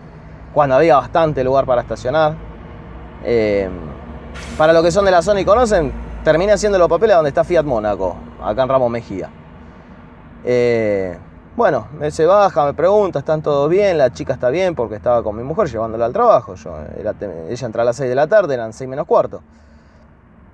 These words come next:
Eh, sí, sí, bueno, bueno, listo, nos vemos. No, no, pará, que nos vemos, dame los papeles.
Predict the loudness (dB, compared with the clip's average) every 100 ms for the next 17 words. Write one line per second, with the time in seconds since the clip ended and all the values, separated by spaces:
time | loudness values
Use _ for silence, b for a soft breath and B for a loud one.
0 | -20 -20 -20 -20 -10 -6 -2 -2 -4 -6
1 | -4 -4 -4 -2 0 0 0 2 4 4
2 | 4 2 2 2 2 2 2 2 2 2
3 | 2 2 2 2 2 2 2 0 -2 -2
4 | -2 -4